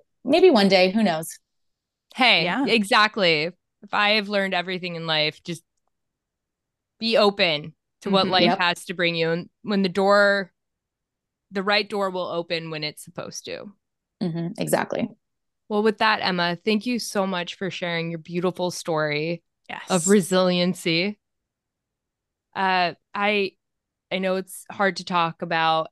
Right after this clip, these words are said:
Speaker 2: and I appreciate you helping open up that conversation for myself and our listeners.
Speaker 3: Yeah.
Speaker 1: Of course. And again, I'm always an open ear. Um, it's not easy. And I so, so,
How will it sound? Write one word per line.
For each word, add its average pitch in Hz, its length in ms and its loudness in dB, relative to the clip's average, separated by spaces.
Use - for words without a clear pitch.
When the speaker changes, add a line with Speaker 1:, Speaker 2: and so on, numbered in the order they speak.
Speaker 2:
and 165 500 -6
I 170 120 -4
appreciate 185 640 -2
you 180 320 0
helping 165 680 -2
open 170 240 -4
up 156 140 -6
that - 160 -8
conversation 165 800 -8
for - 120 -4
myself 202 600 2
and 170 400 -4
our 151 160 -2
listeners. - 680 -12
Speaker 3:
Yeah. - 180 -18
Speaker 1:
Of - 100 -18
course. 330 480 4
And 226 160 6
again, 220 300 6
I'm 208 240 4
always 202 320 6
an 220 80 4
open 196 260 0
ear. 175 380 2
Um, 175 540 0
it's 202 220 0
not 185 360 4
easy. 196 560 0
And 180 380 -2
I 185 80 -2
so, 185 640 0
so, 185 320 -2